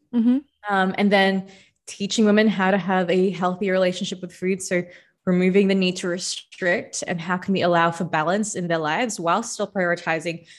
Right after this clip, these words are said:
Speaker 2: nourishing their bodies. And then it evolved into adding the mindset stuff into that. How can we build more resilient women? Um, how can we embrace challenges and hardship and learn from that and grow from that? And then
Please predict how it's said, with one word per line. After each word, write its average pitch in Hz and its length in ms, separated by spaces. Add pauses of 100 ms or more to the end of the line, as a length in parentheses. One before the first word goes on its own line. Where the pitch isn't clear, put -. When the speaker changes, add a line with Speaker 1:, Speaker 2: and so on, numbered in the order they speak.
(220)
Speaker 2:
nourishing 175 320
their 175 140
bodies. 226 600 (540)
And 202 140
then 190 280
it 190 120
evolved 180 360
into 185 260
adding 175 260
the 180 40
mindset 175 540
stuff 214 260
into 208 200
that. 220 260
How 180 180
can 196 120
we 190 80
build 185 340
more 170 220
resilient 160 560
women? 190 460 (540)
Um, 170 240
how 185 140
can 190 160
we 190 80
embrace 180 480
challenges 170 640
and 180 100
hardship 165 680 (380)
and 160 260
learn 165 300
from 202 160
that 233 360
and 185 160
grow 156 300
from 208 220
that? 240 300 (480)
And 202 220
then 196 600